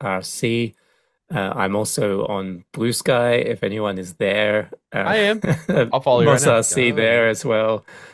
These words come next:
Speaker 1: Uh, and, um, I'm on, uh, the Fediverse, or most people know it as Mastodon.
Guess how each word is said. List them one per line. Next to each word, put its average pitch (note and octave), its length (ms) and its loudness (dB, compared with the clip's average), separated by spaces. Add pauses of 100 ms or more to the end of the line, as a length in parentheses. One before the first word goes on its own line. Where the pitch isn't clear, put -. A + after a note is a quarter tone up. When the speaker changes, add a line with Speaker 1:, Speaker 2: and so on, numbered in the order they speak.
(320)
Speaker 1:
Uh, G#2+ 460 -2
and, A2 320 -6
um, G#2 540 -2
I'm A#2 180 -4
on, G#2+ 380 -2
uh, G2+ 300 0 (300)
the C3 60 -10
Fediverse, A2+ 680 0
or G2 120 -6
most G#2+ 220 -8
people G2 220 -6
know G2 160 0
it F2+ 80 -2
as F#2 100 -10
Mastodon. F#2 720 -4